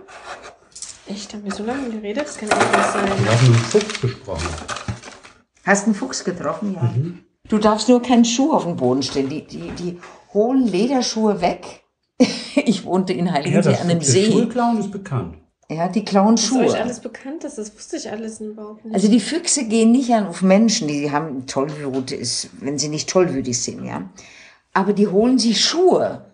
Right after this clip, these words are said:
Speaker 3: Lederschuhe, <laughs> und schleppen sie in ihren Bau.
Speaker 1: Darf ich dich, Elfriede, ich wollte dich noch was fragen.
Speaker 3: Ja, frage.
Speaker 1: Ähm, du hast vorhin so total, oder anders, n-, nee, du hast es nicht aktiv gesagt tatsächlich, aber so von deiner Ausstrahlung her, deine Augen haben gestrahlt, als du von deinen sechshundert,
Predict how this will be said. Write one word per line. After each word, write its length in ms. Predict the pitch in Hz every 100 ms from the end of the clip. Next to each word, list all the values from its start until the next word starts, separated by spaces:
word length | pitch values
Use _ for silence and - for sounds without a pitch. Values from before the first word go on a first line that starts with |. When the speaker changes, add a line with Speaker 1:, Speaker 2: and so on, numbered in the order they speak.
| _ _ _
Speaker 3:
Lederschuhe, 760 | 165 208 214 151 - 135 117 101 - - -
<laughs> 200 | - -
und 240 | 381 -
schleppen 500 | - 202 196 190 190
sie 160 | 156 170
in 100 | 190
ihren 260 | 165 160 -
Bau. 540 | 143 135 131 - - - - - -
Speaker 1:
Darf 160 | 226 277
ich 60 |
dich, 180 | - 175
Elfriede, 320 | 226 - 254
ich 160 | 220 220
wollte 140 | 262
dich 80 | 262
noch 80 | 247
was 160 | 220
fragen. 400 | - 220 208 170 175 -
Speaker 3:
Ja, 300 | 156 147 - - - - _ _
frage. 260 | - 220 220
Speaker 1:
Ähm, 460 | 214 214 214 214 214 _ 214
du 120 | 240
hast 220 | 247 -
vorhin 320 | 285 285 277
so 220 | 254 247
total, 460 | 247 240 - 247 262 - - _ _ _ _ _ _ _ _ _ - -
oder 160 | 240 233
anders, 360 | 269 233 220
n-, 200 | 233 196 71 76 92
nee, 140 | 233 262
du 120 | 247
hast 140 | 247
es 100 | 269
nicht 180 | 285 285
aktiv 380 | 240 - 277 -
gesagt 400 | 262 240 226 226
tatsächlich, 520 | 226 220 214 226 220
aber 200 | 202 226
so 120 | 226
von 140 | 226 240
deiner 300 | 233 233 -
Ausstrahlung 440 | 262 - 220 226
her, 100 | 226
deine 220 | 220 214 170
Augen 160 | 254
haben 140 | 226 220
gestrahlt, 420 | 214 - 208 214
als 160 | 214
du 80 | -
von 140 | 226 220
deinen 200 | 208 208
sechshundert, 640 | 208 - 214 208 202 -